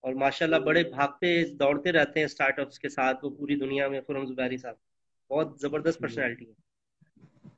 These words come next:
Speaker 2: جی ٹھیک ہے، تو آپ نے جو میں نے آپ کو چیزیں بتائی ہیں آپ ان سے ویریفائی کر لیں، اگر وہ ایگری کرتے ہیں تو وہ آپ کی ہیلپ بھی کر دیں گے اس بہانے سے انہی چیزوں میں۔
Speaker 1: زبردست سر، زبردست، آؤٹ اسٹینڈنگ۔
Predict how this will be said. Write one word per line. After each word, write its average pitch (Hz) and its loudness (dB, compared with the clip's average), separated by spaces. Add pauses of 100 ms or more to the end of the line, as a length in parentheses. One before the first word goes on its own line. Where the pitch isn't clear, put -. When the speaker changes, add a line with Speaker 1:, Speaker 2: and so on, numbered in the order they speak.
(760)
Speaker 2:
جی 123 -4
ٹھیک 113 -8
ہے، 113 -6
تو 135 -4
آپ 131 6
نے 147 4
جو 139 2
میں 135 2
نے 143 4
آپ 143 4
کو 143 -6
چیزیں 143 6
بتائی 139 6
ہیں 175 6
آپ 170 4
ان 139 2
سے 143 2
ویریفائی 131 6
کر 131 2
لیں، 170 0 (600)
اگر 123 6
وہ 127 8
ایگری 127 4
کرتے 127 6
ہیں 151 6
تو 120 2 (220)
وہ 120 -2
آپ 113 -2
کی 120 -10
ہیلپ 120 0
بھی 135 -2
کر 135 2
دیں 131 0
گے 127 0
اس 123 -2
بہانے 120 -6
سے - -20 (200)
انہی 120 -6
چیزوں 120 -10
میں۔ - -16 (1040)
Speaker 1:
زبردست 143 -6
سر، 131 -10
زبردست، 131 -8
آؤٹ 135 -6
اسٹینڈنگ۔ 139 -4